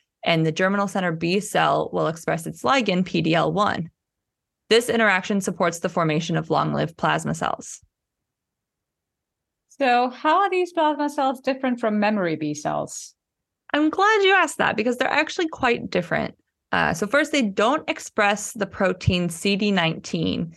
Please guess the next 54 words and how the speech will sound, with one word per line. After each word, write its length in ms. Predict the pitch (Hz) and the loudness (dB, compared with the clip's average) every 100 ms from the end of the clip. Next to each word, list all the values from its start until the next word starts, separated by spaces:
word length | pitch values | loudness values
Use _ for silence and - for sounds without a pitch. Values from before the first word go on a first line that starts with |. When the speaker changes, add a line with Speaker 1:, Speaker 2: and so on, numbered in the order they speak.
| - _ | -20 _
Speaker 1:
which 180 | 190 190 | -2 2
is 160 | 185 175 | 2 0
a 60 | |
quintessential 760 | 165 240 233 220 214 202 202 190 | 0 0 0 2 2 2 2 2
B 220 | 175 180 | 0 -2
cell 240 | 180 170 | 2 0
co-receptor. 800 | 165 - 156 160 - - - 73 _ _ _ _ _ _ _ | 0 -2 -2 -2 -4 -6 -8 -8 _ _ _ _ _ _ _
They 140 | 196 202 | 0 2
also 420 | - 208 233 294 | 4 2 2 0
don't 260 | 226 202 | 2 2
express 500 | 214 208 190 185 190 | 0 0 0 0 0
much 240 | 208 190 190 | 0 0 0
of 140 | 175 | -2
surface 540 | 165 175 170 175 170 - | 0 -2 0 -2 -2 0
I 160 | 170 | 0
G 200 | 165 165 | 0 0
M. 300 | 165 165 254 - _ _ _ _ _ _ _ _ | 0 0 -2 -6 _ _ _ _ _ _ _ _
Then 460 | 180 254 269 240 - | 2 4 4 0 0
they're 460 | 196 190 185 190 _ | 2 4 2 0 _
much 260 | 208 240 240 | -2 -2 -2
more 140 | 247 | -6
competent 500 | 226 185 190 208 214 | 0 -2 0 -2 0
at 140 | - 170 | -2 -2
making 280 | 175 175 | -4 -2
antibodies 600 | 190 190 180 170 165 165 | 0 2 2 2 2 -2
than 260 | 170 160 160 | 2 2 4
memory 320 | 165 160 156 | 2 0 -2
B 220 | 165 254 | 0 -2
cells. 420 | - - - - - _ _ | -2 -4 -6 -10 -20 _ _
And 120 | 185 | 2
they 80 | 202 | 4
don't 180 | 214 247 | 4 4
even 180 | 240 214 | 4 4
need 160 | 214 | 4
help 240 | 208 185 170 | 4 2 2
from 140 | 185 | 0
the 80 | 170 | 0
T 140 | 165 | -2
cells 260 | 175 160 160 | 0 0 0
to 100 | 175 | 0
make 160 | 190 190 | -2 0
these 160 | 156 | -2
antibodies. 640 | 151 147 143 147 - - 202 | -2 -2 0 -2 -4 -8 0
So 200 | 160 156 | 0 4
they'll 160 | 165 | 2
just 200 | 165 170 | 0 -4
stick 220 | - 170 | -2 -2
around 200 | 180 165 | 0 0
for 100 | 165 | 0
a 40 | 165 | -2
long 220 | 160 160 | 0 -2
time 320 | 160 160 156 | -2 -2 0
and 100 | 156 | -4
just 140 | - | -8